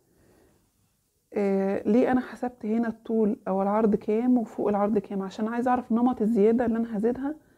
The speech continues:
لحد ما اوصل للخمسين غرزة اللي انا عايزاهم يبقوا الوسع بتاع الباط. آم، لازم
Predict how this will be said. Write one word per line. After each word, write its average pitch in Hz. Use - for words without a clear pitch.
لحد 220
ما 226
اوصل 240
للخمسين 214
غرزة 226
اللي 214
انا 220
عايزاهم 220
يبقوا 190
الوسع 208
بتاع 196
الباط. 175
آم، 196
لازم 254